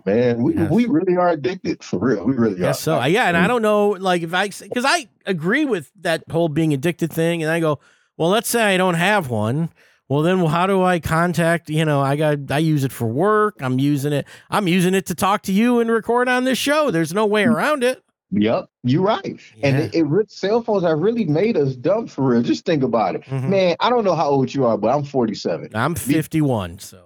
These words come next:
Speaker 1: Okay, fifty-one. So you definitely know.
Speaker 2: <laughs>
Speaker 1: Man, before these cell phones came out, do you know we had about, at, at, at minimum, at memory, we had twenty people's house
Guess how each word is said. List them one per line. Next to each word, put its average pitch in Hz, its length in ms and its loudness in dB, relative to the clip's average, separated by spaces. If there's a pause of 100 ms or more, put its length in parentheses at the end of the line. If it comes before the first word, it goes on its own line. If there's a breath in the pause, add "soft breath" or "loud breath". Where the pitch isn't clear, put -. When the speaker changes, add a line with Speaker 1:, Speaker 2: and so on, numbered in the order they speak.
Speaker 1:
Okay, 180 300 -2
fifty-one. 147 480 -2
So 160 120 -4
you 185 200 2
definitely 120 440 0
know. 98 240 0 (140)
Speaker 2:
<laughs> 302 120 0
Speaker 1:
Man, 220 260 0
before 226 300 0
these 214 200 -2
cell 196 300 0
phones 180 340 0
came 185 360 0
out, 175 280 2 (180)
do 165 100 2
you 262 220 4
know 180 340 2
we 180 200 2
had 160 260 2
about, 131 440 0 (100)
at, 180 320 0
at, 190 160 2 (120)
at 185 220 -2
minimum, 156 760 0 (500)
at 151 220 -2
memory, 135 720 2
we 143 220 0
had 143 400 2 (240)
twenty 247 500 2
people's 156 560 0 (220 loud breath)
house 185 520 -4